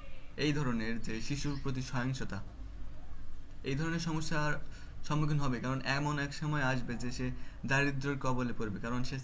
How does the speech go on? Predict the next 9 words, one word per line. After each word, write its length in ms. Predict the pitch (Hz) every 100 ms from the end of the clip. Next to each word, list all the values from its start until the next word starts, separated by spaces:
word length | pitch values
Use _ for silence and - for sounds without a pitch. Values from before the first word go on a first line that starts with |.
| -
শুধু 240 | - 135
চাকরির 360 | 135 131 127 135
পিছনে 280 | 135 143 135
ঘুরে, 180 | 131 127
আহ, 840 | - 117 110 113 - - - -
ছুটেছে, 500 | 160 156 156 127 127 - -
যার 180 | - 131
কারণে 480 | 143 143 143 135 123
সে 400 | - - 131 120